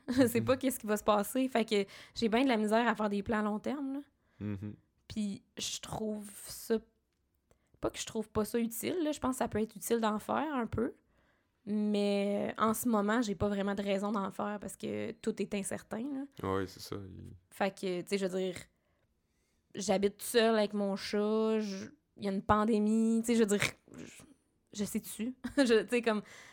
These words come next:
Speaker 1: on est vraiment dans un moment où on peut pas vraiment savoir ce qui s'en vient, on dirait.
Speaker 2: Non, non, il y a ça, il y a personne qui sait ce qui va se passer, euh, d'ici trois mois, fait
Speaker 1: C'est
Speaker 2: que,
Speaker 1: ça.
Speaker 2: euh, planifie pas trois ans.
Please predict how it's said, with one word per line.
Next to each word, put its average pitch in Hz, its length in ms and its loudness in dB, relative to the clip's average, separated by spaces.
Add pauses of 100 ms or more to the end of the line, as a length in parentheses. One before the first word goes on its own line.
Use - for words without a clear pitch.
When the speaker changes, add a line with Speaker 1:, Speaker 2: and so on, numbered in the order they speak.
(120)
Speaker 1:
on 220 100 4
est 220 60 6
vraiment 254 240 4
dans 233 60 4
un 214 60 4
moment 214 260 4
où 226 120 4
on 190 60 0
peut 185 120 -4
pas 233 240 4
vraiment 202 300 0
savoir 208 360 -2
ce - 120 -8
qui - 100 -16
s'en 196 220 -2
vient, 202 260 -2 (240)
on 247 80 -2
dirait. 262 260 -4 (120)
Speaker 2:
Non, 92 160 -2
non, 98 120 0
il 87 40 -4
y - 20 -6
a 82 40 -8
ça, 95 100 -6
il 98 80 -2
y 95 40 6
a 87 40 0
personne 98 260 -4
qui - 120 -10
sait - 200 -6
ce - 100 -8
qui - 100 -16
va 87 100 -8
se - 60 -18
passer, 85 360 -4
euh, 87 300 -6
d'ici 85 220 -12
trois 87 260 -10
mois, 92 220 -8
fait - 160 -4
Speaker 1:
C'est 226 100 2
Speaker 2:
que, 87 140 -2
Speaker 1:
ça. 226 80 0
Speaker 2:
euh, 233 160 2 (120)
planifie 90 360 -8
pas - 100 0
trois 87 340 -8
ans. 92 60 -10